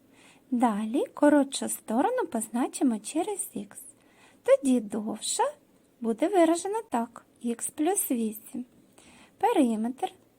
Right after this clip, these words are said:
дорівнює тридцять два сантиметра. Довша сторона, тобто А, дорівнює х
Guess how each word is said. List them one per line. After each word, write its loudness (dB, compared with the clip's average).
дорівнює 0
тридцять 0
два -2
сантиметра. -4
Довша 4
сторона, 2
тобто -2
А, 0
дорівнює 0
х -6